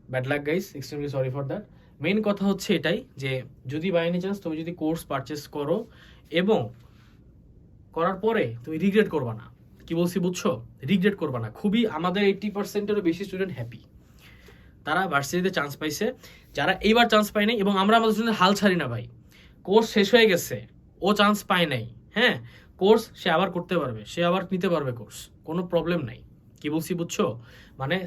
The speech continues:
সেম কোর্স বারবার করে স্টুডেন্টসরা, করে চান্স পায়, হ্যাঁ, এবং তার ড্রিম যে সাবজেক্ট বা ড্রিম যে ডিপার্টমেন্টটা সেটা চান্স পায়। এবং এমন হইছে অনেকবার, আমার এইবার এই সেমিস্টারে আমাকে পাঁচটা ছেলে তিনটার মতন মেন অফ দিছে যে, "ভাই আগের বার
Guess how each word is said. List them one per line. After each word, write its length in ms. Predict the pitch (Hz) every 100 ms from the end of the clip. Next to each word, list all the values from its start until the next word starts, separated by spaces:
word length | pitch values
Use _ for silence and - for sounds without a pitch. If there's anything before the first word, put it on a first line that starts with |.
| -
সেম 160 | 208 220 214
কোর্স 160 | 226 185
বারবার 240 | 165 160 180 170
করে 140 | 147
স্টুডেন্টসরা, 420 | 139 123 113 - - - - - 165
করে 200 | 175 240 262
চান্স 200 | 180 160 -
পায়, 160 | - - - - - - -
হ্যাঁ, 180 | 254 151 - - - - -
এবং 120 | 151 165
তার 120 | 170 156
ড্রিম 160 | 180 196
যে 40 | 202 185
সাবজেক্ট 280 | 160 185 175
বা 60 | 165
ড্রিম 160 | 143 165 170
যে 60 | 185 175 160
ডিপার্টমেন্টটা 440 | 156 180 196 196 214
সেটা 140 | 160 147
চান্স 160 | 131 113 -
পায়। 140 | - - - - -
এবং 140 | 151 175 170 - - -
এমন 140 | 220 269 196
হইছে 220 | 208 226 214
অনেকবার, 320 | 202 165 135 131
আমার 140 | 156 185
এইবার 180 | 185 196 180
এই 80 | 185
সেমিস্টারে 340 | 208 208 208 208
আমাকে 160 | 202 202 -
পাঁচটা 500 | 185 - - - 208 208 208 208 208 - - - - -
ছেলে 260 | 185 180 214 220
তিনটার 280 | 202 196 196
মতন 180 | 196 196 180
মেন 120 | 170 139
অফ 60 | 117
দিছে 200 | 110 - - - - 127
যে, 100 | 147 254 277 - - - - _
"ভাই 120 | 127 151 156
আগের 180 | 165
বার 80 | 170